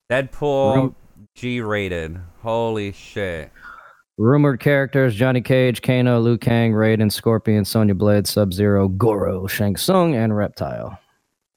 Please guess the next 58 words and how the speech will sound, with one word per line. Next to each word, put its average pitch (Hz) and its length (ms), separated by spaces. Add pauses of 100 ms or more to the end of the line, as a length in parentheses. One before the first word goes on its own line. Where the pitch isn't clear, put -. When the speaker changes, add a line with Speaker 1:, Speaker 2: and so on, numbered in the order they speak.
(880)
Speaker 1:
Wow. 98 520
Speaker 2:
So 90 180
it 87 100
seems 175 300
like 123 160
they're 123 120
gonna 110 180
do 101 160
a 78 100
straight 120 420
up 107 160
fucking - 340
<laughs> 117 60
remake. 123 640 (480)
Speaker 1:
Hey, 143 320 (380)
that's - 200
whatever. 101 420
I 123 80
mean, 147 180
the 147 80
Mortal 160 260
Kombat 135 440
movie 117 280
was 98 240
cool. 104 600
You 95 120
know, 92 160
a - 20
lot 95 140
of 87 60
people 90 180
consider 85 400
it, 69 80
like, - 240
a - 40
classic. 87 520 (240)
But, 120 140
I 131 60
mean, 127 140
obviously, 113 880 (220)
a 104 120
new 107 320
age 95 400
Mortal 104 280
Kombat 104 480
movie 107 320
might 87 220
be - 100
Speaker 2:
When 151 100
was 170 120
Speaker 1:
pretty 139 40
Speaker 2:
the 135 40
last 147 200
time 147 180
you 135 60
Speaker 1:
badass. 120 40
Speaker 2:
watched 123 300
it? 117 100